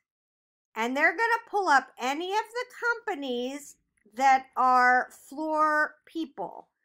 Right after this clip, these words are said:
So there we go. Rubber flooring, cleaning products, Shiner's cleaning products, garage, Tomlat. So you have all that. Say you wanted to sell luggage, right?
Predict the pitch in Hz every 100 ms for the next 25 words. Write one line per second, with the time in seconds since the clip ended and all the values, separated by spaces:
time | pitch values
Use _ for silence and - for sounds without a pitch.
0 | _ _ _ - 277 247 262 294 262 202
1 | 190 262 302 359 - 311 311 302 302 302
2 | 302 311 - _ - 311 330 349 349 -
3 | 320 302 302 330 - - - 233 262 311
4 | - 302 294 285 - 277 277 294 294 -
5 | - - _ _ _ _ _ _ _ -
6 | 247 247 247 262 294 311 359 359 - -
7 | - _ _ _ _ _ _ _ - 302
8 | 294 302 311 302 - - 269 302 302 285
9 | 277 277 269 220 180 - - 311 339 381
10 | 392 403 359 330 330 330 311 - 302 285
11 | - 277 269 262 262 254 - _ _ _
12 | _ _ _ _ _ _ _ - _ 233
13 | 294 302 226 - - - 175 190 226 339